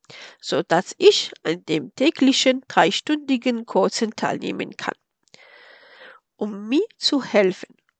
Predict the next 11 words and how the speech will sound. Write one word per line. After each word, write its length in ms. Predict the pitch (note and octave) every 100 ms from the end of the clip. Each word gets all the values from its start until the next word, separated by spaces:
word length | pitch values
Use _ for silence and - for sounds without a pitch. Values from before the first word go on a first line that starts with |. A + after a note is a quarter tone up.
| _ -
wollte 400 | C#3 F#3 - G3
sie 300 | - D#4 D#4+
jeden 460 | A#3 A3+ A3 A3+
Tag 320 | - G3+ G#3 -
eine 400 | E3+ E3+ G3 G#3 _
fünfundvierziger 960 | - C4 - A#3+ - - - - A3+
minütige 640 | G3 F3 G#3+ E4+ A3+ - F3
Busfahrt 640 | F#3+ - - F#3+ - - _ _ -
auf 160 | A3+
sich 480 | A#3 G3+ B3 - - -
nehmen. 460 | G#3 F#3+ C3 G#3